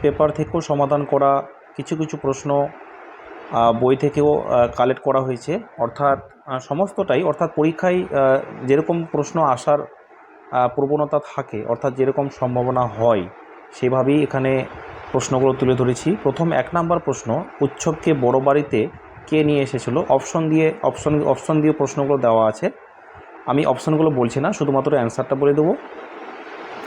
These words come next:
বড় পিসিমা। দুই নাম্বার প্রশ্ন, বাসিনীর মনিব বাড়ির বুড়ো কর্তার বয়স হয়েছিল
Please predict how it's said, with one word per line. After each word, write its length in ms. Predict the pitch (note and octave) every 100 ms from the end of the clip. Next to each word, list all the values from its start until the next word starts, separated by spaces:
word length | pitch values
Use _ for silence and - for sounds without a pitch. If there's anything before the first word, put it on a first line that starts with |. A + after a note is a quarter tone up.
| - - - - A2
বড় 240 | C3+ D#3+
পিসিমা। 460 | D#3 - G#2 G2 G#2+ - - A#2
দুই 120 | C3+
নাম্বার 300 | D3+ E3 F3
প্রশ্ন, 340 | E3 E3+ - F3
বাসিনীর 540 | C3+ B2 - D#3 D#3+
মনিব 400 | C3 B2+ D3 D3+
বাড়ির 280 | D3+ D#3 D#3
বুড়ো 320 | B2+ B2 D3
কর্তার 600 | D3 D3 D3 - D#3 D3+
বয়স 500 | C3+ A2+ A#2+ C#3+ E3+
হয়েছিল 380 | D3+ - A2 C3